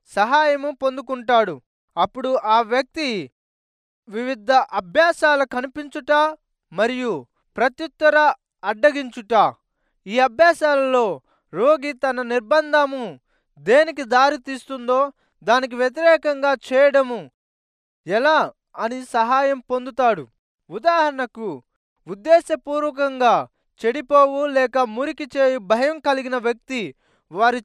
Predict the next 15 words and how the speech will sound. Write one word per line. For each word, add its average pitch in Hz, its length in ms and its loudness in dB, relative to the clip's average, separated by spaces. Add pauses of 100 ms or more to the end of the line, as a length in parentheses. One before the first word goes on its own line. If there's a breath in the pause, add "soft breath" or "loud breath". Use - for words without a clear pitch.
చేతులను 294 500 2
మురికి 269 460 -6 (140)
చేసి 262 440 -2 (440)
స్వల్పకాలం 285 880 2
వారి 240 200 0 (100)
చేతులను 277 400 -2
కడగకుండా 247 760 0 (120)
చేయడం. 202 420 -2 (640)
ఈ 226 140 0
అభ్యాసాలు 294 680 2 (100)
చేసేటప్పుడు 247 800 -2 (300)
వారు 226 260 2
ప్రశాంతంగా 285 920 0
ఉండాలని 254 600 0
చెప్పబడతారు. 247 920 -2